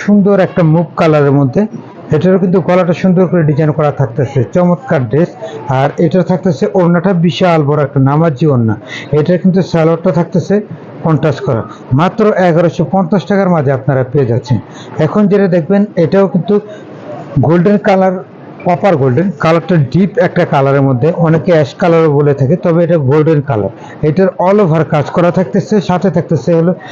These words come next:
সালোয়ারটা কন্ট্রাস্ট করা, ওড়নাটা থাকতেছে বিশাল বড় একটা ওড়না, ওড়নাটা ম্যাচিং করা। প্রাইস আপনারা পেয়ে যাচ্ছেন মাত্র এগারোশো পঞ্চাশ টাকা। আর ভিডিওটা আমরা এখানে সমাপ্তি করে দিচ্ছি। আমাদের সাথে যোগাযোগ করার ঠিকানা, এটা হলো তানিশা বুটিক, ইস্টার মল্লিকা শপিং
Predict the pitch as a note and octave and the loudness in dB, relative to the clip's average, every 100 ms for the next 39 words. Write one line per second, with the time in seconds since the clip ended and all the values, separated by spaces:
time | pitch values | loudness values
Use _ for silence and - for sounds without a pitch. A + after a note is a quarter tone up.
0 | - - F3+ E3+ F3+ F3+ G#3 - - F3+ | -18 -4 0 2 2 0 -4 -4 -4 -2
1 | D3 E3+ E3+ F#3+ G3+ - F#3 F#3 F3 E3 | 0 -2 -2 0 0 0 2 2 2 0
2 | D#3 - C3+ D3 C3+ B2+ C#3+ C#3 D#3 D#3+ | -2 -2 0 0 0 0 -2 0 0 -2
3 | - - - D#3 F#3 F3+ F#3 G#3 - G3 | -6 -18 -6 -2 0 2 2 0 0 0
4 | F#3+ D3+ E3 C#3 C3+ F3 F3 - A2 F#2+ | 2 2 2 2 2 2 0 0 -4 -6
5 | - - - E3+ F#3+ G#3 G3+ - F3+ - | -16 -18 -6 0 2 4 2 2 0 2
6 | D#3+ D3+ C3 D3 C#3+ E3 F3 G3 F3 D3+ | 2 2 2 2 2 2 0 2 2 0
7 | C3+ E3 - G3 G3 G3+ - F#3 G3+ - | 0 -2 0 0 0 -2 0 0 0 -2
8 | - - - C#3 A#2+ D#3+ G#3 A3 G#3+ G#3 | -10 -8 -2 -2 0 2 2 2 2 2
9 | G#3 G3+ G#3 - F#3 F3 G#3 F3 F3 F3+ | 2 2 0 0 0 0 -4 0 2 2
10 | D3+ C3+ C3+ E3+ D#3 E3 D#3 F#3 G3+ F3+ | 2 2 0 0 2 2 0 0 2 2
11 | G3 F#3+ G3 F#3 F3+ F#3 F#3 G3 F#3+ F#3 | 2 0 0 0 0 -2 0 2 2 2
12 | F#3+ F3+ E3+ E3+ F#3 F3 F#3 - - - | 0 2 0 2 2 2 0 -2 -16 -4
13 | F#3 - F#3 F3+ F3+ G3 - F3+ F#3+ | -2 0 0 2 2 0 -2 0 0